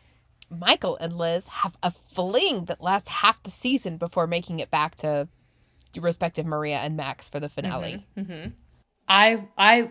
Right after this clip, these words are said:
Speaker 2: I would, I would bring in more aliens. I would have the duplicates come back. Um, if they would need to do anything as the Royal Four, I would have them adopt Ava and have her come back.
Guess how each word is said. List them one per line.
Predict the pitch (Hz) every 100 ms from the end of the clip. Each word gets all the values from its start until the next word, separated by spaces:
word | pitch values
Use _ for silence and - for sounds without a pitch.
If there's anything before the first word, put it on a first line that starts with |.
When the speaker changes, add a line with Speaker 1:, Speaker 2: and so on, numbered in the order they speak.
| -
Speaker 2:
I | 196 208 226
would, | 196 185 185 185 190 202 233 233 - _ _ _ _ _ _ _ _ _ _ _ _ _ _ - 180
I | 190
would | 196 196
bring | 208 226
in | 247 208
more | 202 220
aliens. | 185 180 170 170 202 -
I | 190 233
would | 254
have | 226 233 196
the |
duplicates | 196 208 202 185 196 -
come | - 196 175
back. | 160 156 143 226 - - _ _ _ _ _ _ - _ -
Um, | 185 180 170 170 165 - 202
if | 196
they | - 214
would | 208 208
need | 233 233
to | 208
do | 226
anything | 196 208 226 214
as | 196 196
the | 175
Royal | 180 175 165
Four, | - 175 170 240
I | - 180
would | 165 160
have | 160 156
them | 160 156
adopt | 151 151 151 156 - -
Ava | 170 165 170 170 302 - _ _ -
and | 165 175
have | 165 -
her | 170
come | - 175
back. | 165 151 208 294